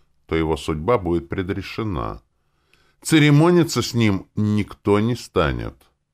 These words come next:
точно так же, как и он не церемонился со своими врагами.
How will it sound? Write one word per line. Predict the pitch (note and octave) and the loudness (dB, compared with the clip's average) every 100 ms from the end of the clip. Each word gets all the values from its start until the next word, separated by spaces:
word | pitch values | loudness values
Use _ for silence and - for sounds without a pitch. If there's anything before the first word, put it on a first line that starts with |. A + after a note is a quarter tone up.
| _ _ | _ _
точно | - E2 - E2 | -8 -6 -6 -6
так | A2+ G2 | -4 -6
же, | - | -6
как | B1+ C#2+ - | -6 -6 -6
и | E2 | -4
он | E2+ C2 | -4 -4
не | B1 | -6
церемонился | - C2+ C2+ D2+ F2 C2+ - C2 | -8 -8 -6 -6 -4 -6 -8 -14
со | - | -12
своими | G#1+ B1+ C2 C2 A#1+ | -10 -6 -6 -6 -8
врагами. | A#1+ D2 C#2 A#1+ G1+ G1+ | -6 -6 -4 -8 -8 -16